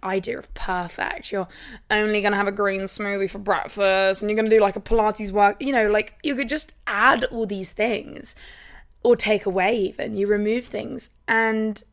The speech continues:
and then you lead yourself for failure. And then it almost, like, goes into a cycle. And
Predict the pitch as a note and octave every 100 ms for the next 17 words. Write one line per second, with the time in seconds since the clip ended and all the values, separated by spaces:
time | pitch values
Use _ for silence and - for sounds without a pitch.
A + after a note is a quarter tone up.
0 | _ - B3+ C4 C4 A#3+ A#3 A3 G3 A3+
1 | D4+ - - - A#3+ A#3+ - A#3 A3 A3+
2 | G3+ - - - - - - A3+ G#3+ G#3+
3 | G#3 F#3+ G3 A3 - F#3+ - - G#3 G#3
4 | G#3 G3+